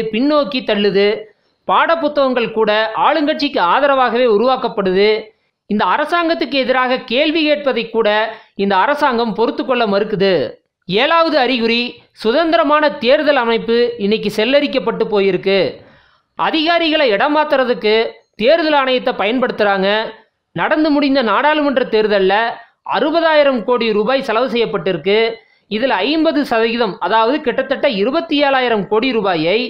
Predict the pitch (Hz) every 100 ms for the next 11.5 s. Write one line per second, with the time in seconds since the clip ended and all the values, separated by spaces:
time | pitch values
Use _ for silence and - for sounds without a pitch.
0 | - _ _ 165 185 277 320 294 - 208
1 | 240 262 214 254 214 240 226 214 202 185
2 | 202 220 220 - _ _ _ _ 180 240
3 | 339 339 339 320 214 233 277 262 220 214
4 | 233 - 190 277 311 302 285 277 240 214
5 | 233 220 196 196 220 233 - _ _ -
6 | 220 294 302 233 254 254 - 208 262 277
7 | 202 233 254 233 - 208 202 190 202 208
8 | 196 180 165 208 269 - 254 214 196 220
9 | 180 185 196 214 226 - _ _ _ -
10 | 208 269 220 226 240 - _ 196 320 330
11 | 302 269 277 247